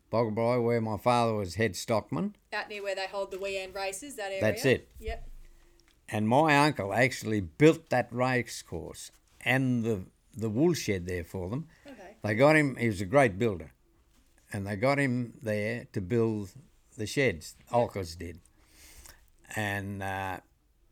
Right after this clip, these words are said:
Speaker 1: there was a bit of a race track there, and they said, "It's pretty dilapidated, could you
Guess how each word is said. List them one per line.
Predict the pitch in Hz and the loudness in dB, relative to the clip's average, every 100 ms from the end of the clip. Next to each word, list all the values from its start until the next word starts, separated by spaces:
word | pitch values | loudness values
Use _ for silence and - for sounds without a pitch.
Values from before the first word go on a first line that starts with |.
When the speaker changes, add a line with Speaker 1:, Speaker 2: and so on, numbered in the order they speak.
| _ - | _ -12
Speaker 1:
there | 101 113 113 | 0 4 4
was | 104 | 2
a | 107 | 4
bit | 175 | 4
of | 117 | 4
a | 107 | 4
race | 110 98 - - _ _ - - _ - | 2 0 -4 -14 _ _ -20 -20 _ -4
track | 113 87 - - | -2 -2 -6 -10
there, | 101 113 117 104 | -4 -2 -2 -2
and | 101 98 | -4 -6
they | 101 | -6
said, | 95 107 | -6 -6
"It's | 95 - | -8 -6
pretty | 120 101 95 | -4 -4 -4
dilapidated, | 95 95 92 92 90 101 110 104 | -6 -6 -6 -6 -6 -6 -6 -6
could | - 95 | -6 -6
you | 95 | -8